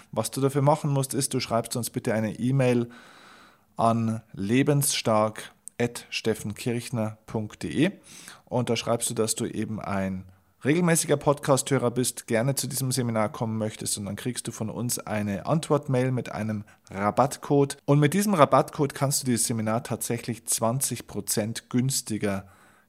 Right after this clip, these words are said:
kaufen. Also, das ist mein Angebot an euch, für alle Leute, die sich wirklich entwickeln wollen und Menschen, die solche Podcasts hören wollen, sich wirklich entwickeln und genau mit solchen Menschen möchte ich arbeiten.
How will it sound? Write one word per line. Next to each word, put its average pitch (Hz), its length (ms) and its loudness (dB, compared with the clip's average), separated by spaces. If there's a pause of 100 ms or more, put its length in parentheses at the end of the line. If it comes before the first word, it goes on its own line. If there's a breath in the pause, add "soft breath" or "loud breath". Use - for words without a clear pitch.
kaufen. 104 560 2 (560)
Also, 104 340 2 (320)
das 143 220 6
ist 135 100 -2
mein 139 160 6
Angebot 151 480 4
an 139 140 4
euch, 156 340 6
für 113 160 0
alle 135 160 4
Leute, 131 340 4
die 127 300 2 (320 loud breath)
sich - 240 -6
wirklich 175 320 2
entwickeln 147 480 0
wollen 139 260 6
und 120 200 -2
Menschen, 120 400 -2
die 147 160 2
solche 131 260 0
Podcasts - 560 -2
hören 107 220 -4
wollen, 113 180 4
sich 131 220 -2
wirklich 123 240 -4
entwickeln 120 340 -2
und 107 140 -4
genau 107 280 -2
mit 117 160 -4
solchen 110 300 -2
Menschen 107 300 -6
möchte 107 200 -8
ich 101 120 -6
arbeiten. 101 400 -2